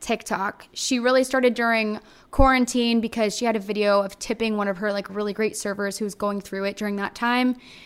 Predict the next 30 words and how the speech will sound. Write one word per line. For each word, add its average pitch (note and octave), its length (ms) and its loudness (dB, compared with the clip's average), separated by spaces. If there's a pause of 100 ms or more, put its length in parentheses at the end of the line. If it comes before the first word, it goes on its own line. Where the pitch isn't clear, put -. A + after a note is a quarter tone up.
(160)
And A#3+ 100 2
that G#3+ 140 0
video A3+ 200 2
went G#3+ 160 -4
viral. A#3 360 4
People B3+ 280 0
loved G#3 280 0
the A3 100 0
idea G3+ 340 0
of, F#3+ 120 0
like, F#3 260 -4
Venmoing A#3+ 460 0
her A#3 420 0 (340)
to G#3+ 220 -2
tip A#3+ 400 -4 (100)
other A3+ 460 2
waiters A#3+ 480 6
and A3 100 0
waitresses A3+ 520 -2
that A3 160 0
deserved G3 400 -4
it A#3+ 120 2
or G#3+ 80 -4
just - 380 -6 (140)
people G#3 280 -6
in G3 300 -6
service A#3+ 420 -2
industry. D4 540 0 (580)
And C4 160 4
so C4 520 4